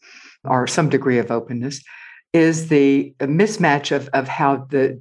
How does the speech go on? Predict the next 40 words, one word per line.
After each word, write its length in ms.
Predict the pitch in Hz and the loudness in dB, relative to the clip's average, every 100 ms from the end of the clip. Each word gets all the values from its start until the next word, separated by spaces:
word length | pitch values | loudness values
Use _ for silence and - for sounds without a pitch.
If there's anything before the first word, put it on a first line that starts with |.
| - | -4
two 140 | 214 | -2
sets 360 | 202 175 165 - | 0 0 -2 -6
of 120 | - | -10
parents 500 | - 147 127 117 - | -2 2 2 -2 -4
want 200 | 135 135 | -4 -4
to 80 | 143 | -8
handle 420 | 127 135 131 131 | -2 0 0 0
sharing 460 | 123 - 127 123 123 | -2 0 2 2 -2
pictures 460 | 143 139 131 120 - | -6 -6 -6 -6 -6
online. 560 | 123 123 117 113 110 110 - - - - - - | -6 -4 -4 -4 -6 -12 -20 -20 -20 -20 -20 -6
And 160 | 165 165 | 0 4
what 140 | 160 | 4
I 120 | 139 139 | 4 2
see 260 | 139 202 | 0 0
more 280 | 160 135 135 | 2 0 2
often, 400 | 190 208 139 131 | 2 0 -2 -4
and 180 | 131 147 | -2 -2
this 160 | 143 | -4
is, 220 | 135 127 - | -4 -6 -2
it, 160 | 139 135 | -2 -2
it 100 | 131 | -6
could 120 | 127 | -2
go 160 | 156 139 | 0 2
both 300 | 139 127 139 | 0 -2 0
ways 360 | 139 120 113 | -2 -2 -6
actually, 420 | 113 113 127 127 | -8 -8 -8 -6
but 260 | 135 127 131 - - - - 147 | -6 -6 -12 -18 -20 -20 -8 -4
a, 140 | 143 | -2
a 40 | |
common 340 | 135 180 160 143 | 0 2 2 0
scenario 640 | 170 143 135 131 131 135 | 2 2 4 4 2 2
is 420 | 135 139 135 135 _ _ _ _ _ - | 0 0 -2 -4 _ _ _ _ _ -2
the 160 | 147 | 0
adoptive 540 | 139 139 143 160 156 156 | 2 2 0 0 -8 -8
parent 520 | 151 143 139 139 135 | -4 0 0 -2 -4
does 200 | 135 131 | -6 -2
not 320 | 147 170 - | 0 0 0
share 520 | - 147 127 123 127 - | -4 -4 -4 -4 -6 -4
online 440 | 135 131 120 120 | -2 -2 -2 -4
pics, 460 | - 117 - - | -8 -12 -12 -18